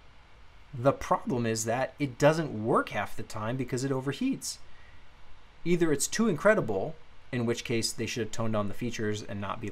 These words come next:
and they're not, and they shouldn't be lying to you. Or on the flip side,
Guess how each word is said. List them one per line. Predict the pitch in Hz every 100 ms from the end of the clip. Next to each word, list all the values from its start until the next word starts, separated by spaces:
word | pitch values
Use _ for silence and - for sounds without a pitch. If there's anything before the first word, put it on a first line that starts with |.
| 101 104
and | 101
they're |
not, | 101 101
and | 107
they | 104
shouldn't | - 110
be |
lying | 98 98 147 117
to | -
you. | - 107 147 - - - -
Or | 208 220 131
on | 135
the | -
flip | - 196
side, | - 110 104